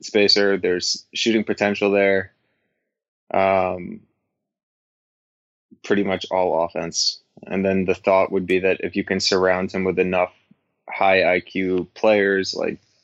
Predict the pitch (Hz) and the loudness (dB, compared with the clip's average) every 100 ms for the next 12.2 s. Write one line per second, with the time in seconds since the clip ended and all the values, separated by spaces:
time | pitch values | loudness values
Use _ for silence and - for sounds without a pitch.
0 | _ - 98 - 90 73 - 127 117 107 | _ -4 -2 0 -2 -2 0 2 4 4
1 | 107 104 98 92 87 104 104 87 90 95 | 4 2 -2 -10 -16 -20 -14 -10 -6 0
2 | 95 - 98 - 101 101 98 90 _ 95 | 0 0 -2 -2 2 2 2 0 _ -12
3 | 90 87 - _ - - _ _ _ - | -10 -10 -12 _ -20 -20 _ _ _ -6
4 | 123 117 110 98 95 113 101 95 95 90 | 0 2 2 -2 0 2 2 2 -4 -8
5 | 90 _ - 92 95 - 92 90 87 _ | -12 _ -14 -10 -8 -6 -6 -6 -10 _
6 | _ _ _ _ _ _ _ _ - - | _ _ _ _ _ _ _ _ -8 -4
7 | 95 95 95 92 - 98 92 92 90 85 | -4 -4 -4 -6 -4 -2 0 0 2 0
8 | 82 - _ _ _ _ _ _ _ _ | 0 -4 _ _ _ _ _ _ _ _
9 | - 95 92 95 92 98 92 98 104 - | -4 0 4 4 4 2 2 2 2 0
10 | 95 95 90 92 90 90 - - 90 - | 2 2 4 2 2 -4 -8 -6 -6 -6
11 | 92 - - - - - - 110 107 113 | -6 -6 -6 -6 -8 -6 0 2 4 2
12 | - 127 | 2 0